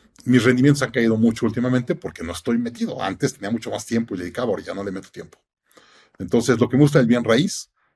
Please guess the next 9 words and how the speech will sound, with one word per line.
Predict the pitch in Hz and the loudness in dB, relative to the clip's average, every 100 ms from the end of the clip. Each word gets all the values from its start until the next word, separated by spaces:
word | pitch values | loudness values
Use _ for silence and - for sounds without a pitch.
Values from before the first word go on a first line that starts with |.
| - | -4
es | 113 - - - _ _ _ _ _ | -4 -4 -8 -16 _ _ _ _ _
te | 101 | -8
sientas | - 135 127 127 - - | 0 0 0 -6 -10 -12
a | - | -6
largo | 98 98 | -6 -6
plazo | 87 127 123 127 - _ _ - | -4 -6 -6 -12 -20 _ _ -14
y | 87 | -10
lo | 82 | -8
dejas. | 71 - - - | -8 -10 -16 -18